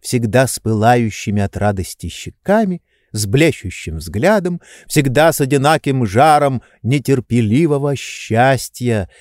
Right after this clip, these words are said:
несмотря на то, что уже пошел не первый и не второй год ее замужества. Штольц смотрел на любовь и на женитьбу,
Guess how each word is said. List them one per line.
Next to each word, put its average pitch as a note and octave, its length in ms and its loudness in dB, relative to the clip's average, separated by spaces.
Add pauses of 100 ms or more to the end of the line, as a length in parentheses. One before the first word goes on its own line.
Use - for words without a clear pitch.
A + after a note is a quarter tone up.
(160)
несмотря B2 600 0
на A#2+ 120 2
то, G#3 220 4
что - 320 -2
уже A2 320 0
пошел F3 500 0
не C3 220 0
первый C#3+ 680 2 (220)
и D#3 160 4
не A3 120 2
второй C#3 540 4
год A2+ 360 2
ее F#2 340 0
замужества. C#2 800 -8 (540)
Штольц - 1160 0
смотрел C3 680 2
на C3+ 120 2
любовь C3 520 2
и A#2+ 60 4
на A2+ 120 6
женитьбу, F#3+ 840 2